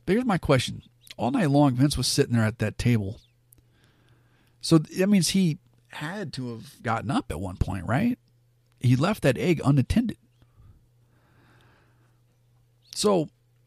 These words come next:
who came in and took the egg? He had to have gotten up and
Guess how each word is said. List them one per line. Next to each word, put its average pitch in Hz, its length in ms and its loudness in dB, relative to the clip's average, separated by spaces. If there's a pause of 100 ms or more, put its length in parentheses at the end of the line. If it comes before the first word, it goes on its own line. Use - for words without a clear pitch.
(420)
who 269 200 4
came 240 380 4
in 254 180 4
and 165 140 2
took 208 220 0
the 175 220 -6
egg? 208 460 -8 (1080)
He 208 160 2
had 202 160 4
to 156 80 6
have 131 80 2
gotten 139 280 0
up 151 160 2
and - 180 -18